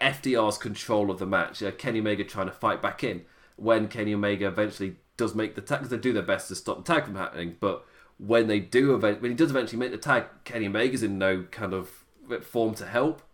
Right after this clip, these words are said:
<laughs> so it ends up being, like, a still, still a two-on-one, and it takes quite a while to get to that point where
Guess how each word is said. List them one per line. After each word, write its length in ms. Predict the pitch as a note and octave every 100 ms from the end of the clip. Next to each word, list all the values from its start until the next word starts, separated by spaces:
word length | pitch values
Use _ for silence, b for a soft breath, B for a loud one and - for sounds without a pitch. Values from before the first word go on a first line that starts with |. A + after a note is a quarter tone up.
| -
<laughs> 240 | F3 F#3+ -
so 220 | - C3+
it 100 | B2+
ends 180 | C3+ B2+
up 160 | B2
being, 300 | B2+ B2+ B2
like, 220 | A2+ A2
a 40 | C#3
still, 320 | - C3+ C3+
still 300 | - - C3+
a 60 | C3
two-on-one, 580 | C#3+ C3+ C3 C3+ A#2+ G#2 B B B
and 100 | A#2+
it 60 |
takes 220 | - A2+
quite 300 | - - D#3
a 40 | A#2
while 220 | B2+ B2
to 80 | A2+
get 140 | A#2+
to 60 | A#2
that 140 | G2+
point 300 | - E3 B2+
where 400 | G#2+ G#2 G2 F#2+